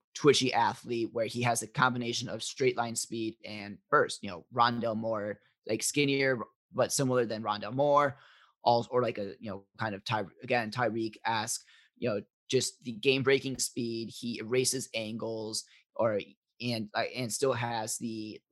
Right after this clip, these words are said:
like I said, the ability to make it, the, the agileness to make those subtle movements and keep his top speed. Um, DeVonta Smith doesn't have that. He's probably gonna run about a four five, which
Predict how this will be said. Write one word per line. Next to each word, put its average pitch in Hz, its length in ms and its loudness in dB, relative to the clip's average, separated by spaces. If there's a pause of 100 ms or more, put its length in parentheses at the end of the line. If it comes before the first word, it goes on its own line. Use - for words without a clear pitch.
like 110 120 -4
I - 20 -10
said, 107 260 -6
the 107 280 -6
ability 127 340 2
to 110 140 -4
make 104 180 -10
it, - 220 -14 (100)
the, 143 160 4 (220)
the 147 160 -2
agileness 127 600 6
to 113 300 -4 (680)
make 135 180 4
those 127 220 2
subtle 131 320 4
movements 117 600 -2
and 113 240 -2
keep 127 220 -4
his - 140 -4
top - 240 0
speed. - 320 -12 (460)
Um, 95 420 4 (960)
DeVonta 151 260 8
Smith 185 320 0 (280)
doesn't 120 380 4 (140)
have 95 420 -2
that. - 200 -10 (540)
He's 139 500 2
probably 139 420 6
gonna 147 220 0
run 120 240 2
about 113 240 -2
a 107 60 -6
four 123 300 2
five, 95 480 0 (800)
which - 420 6